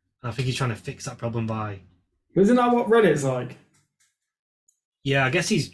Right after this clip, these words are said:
Speaker 1: must be trying to do something similar to, mu-, like, not just Reddit, but multiple different things that work out there and implement them all onto here. I think he's the richest guy in the world, and he's just bought
Speaker 2: I like,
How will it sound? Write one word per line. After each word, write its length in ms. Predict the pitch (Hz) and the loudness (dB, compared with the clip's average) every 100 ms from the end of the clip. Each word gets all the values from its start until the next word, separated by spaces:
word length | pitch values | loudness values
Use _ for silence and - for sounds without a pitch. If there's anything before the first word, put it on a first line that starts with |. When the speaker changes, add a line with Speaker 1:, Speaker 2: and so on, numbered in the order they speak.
| - - | -18 -8
Speaker 1:
must 300 | 147 147 - | -2 -2 -2
be 100 | 143 | -4
trying 220 | 156 143 | 0 0
to 80 | 117 | 0
do 160 | 123 | 0
something 500 | 120 143 127 120 113 107 | 0 -4 -4 -4 -4 -8
similar 400 | - 131 120 117 | -8 -4 -2 -4
to, 340 | - 117 110 107 _ _ _ | -4 -4 -4 -8 _ _ _
mu-, 200 | 151 - | -4 -2
like, 200 | 202 170 | -2 -2
not 160 | 190 180 | -2 0
just 180 | 156 120 | -2 0
Reddit, 240 | 156 143 | 0 0
but 200 | 123 120 - _ _ - | -4 -10 -14 _ _ -4
multiple 500 | 139 135 120 123 117 | 0 0 -4 -6 -4
different 400 | 117 - 110 - _ _ _ _ _ | -6 -6 -10 -12 _ _ _ _ _
things 200 | 131 127 | -2 0
that 120 | 120 | -2
work 360 | 117 123 117 120 | 0 0 0 0
out 180 | 117 117 | -4 -4
there 160 | 110 | -12
and 120 | 101 107 | -10 -8
implement 380 | 113 - 113 | -8 -8 -12
them 120 | 117 107 | -12 -10
all 160 | 110 | -8
onto 240 | 110 110 113 | -8 -10 -6
here. 140 | 117 | -8
I 360 | 117 _ _ _ | -8 _ _ _
think 160 | 180 127 | -2 0
he's 100 | 127 | 0
the 80 | |
richest 300 | 139 196 143 | 0 0 -4
guy 80 | 135 | -2
in 80 | 131 | -2
the 120 | 123 | 0
world, 200 | 127 117 | 0 -2
and 200 | 110 107 | -4 -8
he's 220 | 107 120 113 | -6 -6 -4
just 160 | 113 | -4
bought 200 | 127 117 | -2 2
Speaker 2:
I 80 | 208 | 4
like, 360 | 262 247 - | 4 4 0